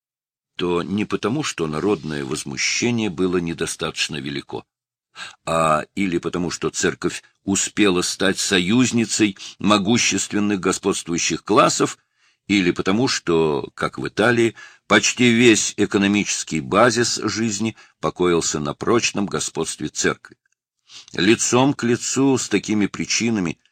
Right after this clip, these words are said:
тщетной оказывалась даже высочайшая степень нравственного возмущения. А там, где вдохновляемое нравственным негодованием народное возмущение достигало в самом деле существенных результатов, это опять-таки происходило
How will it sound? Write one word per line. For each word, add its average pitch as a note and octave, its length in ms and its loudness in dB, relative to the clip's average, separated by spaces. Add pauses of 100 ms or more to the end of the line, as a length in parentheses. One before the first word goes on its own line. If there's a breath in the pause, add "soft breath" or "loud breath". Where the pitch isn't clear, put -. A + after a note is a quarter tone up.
(180)
тщетной F2+ 960 0 (160)
оказывалась E2+ 680 0
даже E2 260 -2
высочайшая G#2+ 680 -2
степень G2 400 -4
нравственного D2 760 -4
возмущения. - 680 -8 (420 loud breath)
А A2 120 2
там, A2 300 4
где G2+ 260 4
вдохновляемое F#2+ 920 2
нравственным F#2 760 0
негодованием F2+ 640 0
народное F2+ 500 0
возмущение D#2+ 800 -4
достигало F2 560 0
в - 80 -8
самом F#2 340 0
деле D#2 220 0
существенных C2+ 720 -2
результатов, D#3 600 2 (600 soft breath)
это - 240 -8
опять-таки A#2+ 680 -4
происходило D2 760 -4